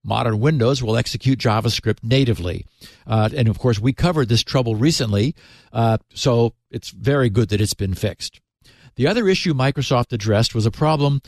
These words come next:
that we also noted before here, which was that somehow malicious Windows drivers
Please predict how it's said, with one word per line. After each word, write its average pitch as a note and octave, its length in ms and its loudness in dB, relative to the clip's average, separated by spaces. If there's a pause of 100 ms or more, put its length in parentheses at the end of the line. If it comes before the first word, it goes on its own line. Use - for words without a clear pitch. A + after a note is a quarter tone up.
(320)
that D3 140 -4
we C#3+ 160 2
also F#3 380 2
noted A2 500 2
before G2+ 440 0
here, G2 400 2 (680)
which D3+ 220 -2
was C#3+ 220 2
that C#3 200 0
somehow D3 840 2 (560)
malicious D#3+ 600 0
Windows D3 540 0
drivers G2 720 0